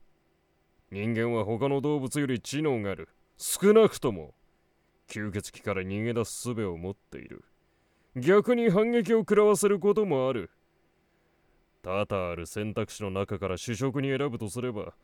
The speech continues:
面倒な相手を選んだと思うよ。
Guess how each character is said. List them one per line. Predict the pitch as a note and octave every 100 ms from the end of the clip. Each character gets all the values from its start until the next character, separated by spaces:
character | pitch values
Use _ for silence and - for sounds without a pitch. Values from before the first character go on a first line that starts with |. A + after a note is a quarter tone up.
| _ _ _
面 | G#2+ C3+ A#3 B3 A#3
倒 | A#3+
な | G#3 E3
相 | F3+
手 | F#3+
を | F#3 C#3
選 | B2 D#3 D#3+
ん |
だ | G#2+ G2+
と | G2
思 | G2+ A#2 A2+
う |
よ。 | G2 D3+